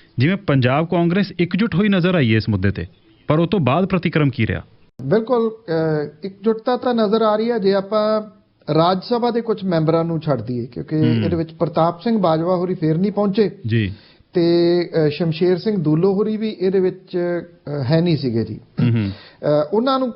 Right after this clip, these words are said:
Speaker 2: ਜੇ ਛੱਡ ਦਈਏ ਤੇ ਹਾਂ, ਇਕਜੁੱਟਤਾ ਜਿਹੜੀ ਉਹ ਨਜ਼ਰ ਆਉਂਦੀ ਸੀਗੀ। ਜੇ ਇਕਜੁੱਟਤਾ ਨਵਜੋਤ ਸਿੰਘ ਸਿੱਧੂ ਤੇ ਕੈਪਟਨ ਅਮਰਿੰਦਰ ਸਿੰਘ ਹੋਰਾਂ ਦੇ ਰੂਪ ਦੇ ਵਿੱਚ ਵੇਖੀ ਜਾਂਦੀ ਆ ਤੇ ਫੇਰ ਇਹ ਹੈਗੀ ਸੀਗੀ,
Speaker 1: ਹੂੰ, ਹੂੰ।
Speaker 2: ਕਿਉਂਕਿ ਨਵਜੋਤ ਸਿੰਘ ਸਿੱਧੂ ਹੋਰੀ ਵੀ ਉੱਥੇ, ਅ, ਜਿਹੜਾ ਉਹ ਪਹੁੰਚੇ।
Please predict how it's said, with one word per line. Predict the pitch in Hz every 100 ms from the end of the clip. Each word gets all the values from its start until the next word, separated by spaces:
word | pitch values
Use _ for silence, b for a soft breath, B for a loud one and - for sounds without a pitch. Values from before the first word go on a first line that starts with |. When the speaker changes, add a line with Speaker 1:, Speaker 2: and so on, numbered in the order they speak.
| -
Speaker 2:
ਜੇ | 185
ਛੱਡ | 196 185 165
ਦਈਏ | 185 220
ਤੇ | 220 208
ਹਾਂ, | 180 131 -
ਇਕਜੁੱਟਤਾ | 160 160 160 165 185
ਜਿਹੜੀ | 175 180
ਉਹ | 202
ਨਜ਼ਰ | 175 131 135
ਆਉਂਦੀ | 123 120
ਸੀਗੀ। | 135 196 240 233 - -
ਜੇ | 135 185 220 240
ਇਕਜੁੱਟਤਾ | 220 214 - 196 220 - 226 226
ਨਵਜੋਤ | 202 143 127 165 175
ਸਿੰਘ | 233 226
ਸਿੱਧੂ | 220 202 254 254
ਤੇ | 247
ਕੈਪਟਨ | 220 202 190 - 277
ਅਮਰਿੰਦਰ | 277 254 208 226
ਸਿੰਘ | 226 226
ਹੋਰਾਂ | 214 214 214 214 - 165
ਦੇ | 165
ਰੂਪ | 175 160 160
ਦੇ | 160 208
ਵਿੱਚ | 208 202
ਵੇਖੀ | 196 196 196
ਜਾਂਦੀ | 214 208 214
ਆ | 202 196 B B B B
ਤੇ | -
ਫੇਰ | 190 190 214 226
ਇਹ | - 214 214
ਹੈਗੀ | 170 165 151 156
ਸੀਗੀ, | - -
Speaker 1:
ਹੂੰ, | - _ -
ਹੂੰ। | 110
Speaker 2:
ਕਿਉਂਕਿ | 127 156
ਨਵਜੋਤ | 156 170
ਸਿੰਘ | 165 208
ਸਿੱਧੂ | 196 196 240
ਹੋਰੀ | 226 208
ਵੀ | 202
ਉੱਥੇ, | 196 190 196 185 190 - 147
ਅ, |
ਜਿਹੜਾ | 143 147
ਉਹ | 147 -
ਪਹੁੰਚੇ। | 147 170 190 208 143